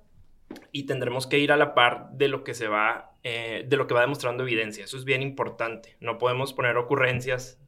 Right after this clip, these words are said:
al, en la atención de los pacientes. Tienen que ser, eh, en, en toda medida y en todo caso, em,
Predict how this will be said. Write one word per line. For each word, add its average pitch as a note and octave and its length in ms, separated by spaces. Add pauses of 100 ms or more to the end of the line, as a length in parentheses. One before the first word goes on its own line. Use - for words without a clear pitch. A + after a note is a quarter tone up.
al, G#2+ 280
en A2 140
la A2 60
atención A2 420
de A#2 80
los B2 140
pacientes. B2 340
Tienen A2 220
que A2+ 100
ser, A#2 260 (460)
eh, A#2 380
en, A2+ 460
en - 180
toda C3 260
medida C3+ 340
y D3+ 40
en A2+ 120
todo B2 260
caso, D3+ 500
em, A2 540